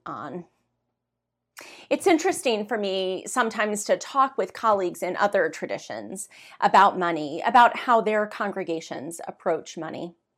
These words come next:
I remember once a Baptist colleague talking about the practice in his church of taking up a love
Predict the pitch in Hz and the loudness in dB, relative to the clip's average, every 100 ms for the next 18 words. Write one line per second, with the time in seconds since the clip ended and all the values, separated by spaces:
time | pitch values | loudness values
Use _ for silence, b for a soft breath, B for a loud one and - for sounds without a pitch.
0 | _ _ - B B B 247 247 254 247 | _ _ -20 B B B 6 8 8 6
1 | 220 196 202 190 190 - - 180 196 202 | 4 2 2 0 -4 -6 -2 0 4 4
2 | - 170 160 - - 151 - 160 165 - | 4 -4 -4 -12 -6 -6 -4 -6 -6 -10
3 | - 220 214 214 180 180 180 - 247 - | -4 -4 -2 -2 0 4 4 2 -6 -2
4 | 233 240 233 196 170 175 208 190 - 208 | -2 -2 -4 -4 -8 -8 -6 -8 -8 -8
5 | 160 151 - b b b 196 - 285 285 | -8 -8 -18 b b b -2 0 -4 -2
6 | 254 226 226 175 165 196 175 156 | 2 0 4 4 8 8 8 6